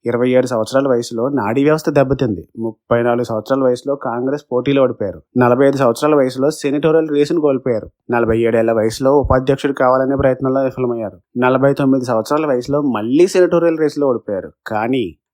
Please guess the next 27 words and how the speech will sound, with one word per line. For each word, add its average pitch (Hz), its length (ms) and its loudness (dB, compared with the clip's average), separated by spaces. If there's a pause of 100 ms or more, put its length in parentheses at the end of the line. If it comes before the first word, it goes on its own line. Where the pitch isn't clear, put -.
(120)
అదే 120 340 2
వ్యక్తి 127 600 -2 (180)
యాభై 110 420 2
రెండు 113 220 0
సంవత్సరాల 110 460 0
వయసులో 120 520 0
యునైటెడ్ 110 600 -4
స్టేట్స్ - 460 0
అధ్యక్షుడిగా 151 680 0
ఎన్నికయ్యారు. 139 520 0 (440)
ఈ 123 100 0
వ్యక్తి 120 320 0
ఎవరో 127 200 4
కాదు, 127 200 0
మీకు 113 260 0
already 104 200 -2
అర్థమై 107 320 -2
ఉంటుంది, 110 440 -2
అబ్రహాం 117 400 -2
లింకన్ 113 420 -2
గారు. 90 180 -8 (460)
ఈయన 196 300 0
జీవిత 156 400 2
చరిత్ర 143 260 0
ఎంతో 143 460 0
మందికి 143 280 2
ఆదర్శం. 110 480 -2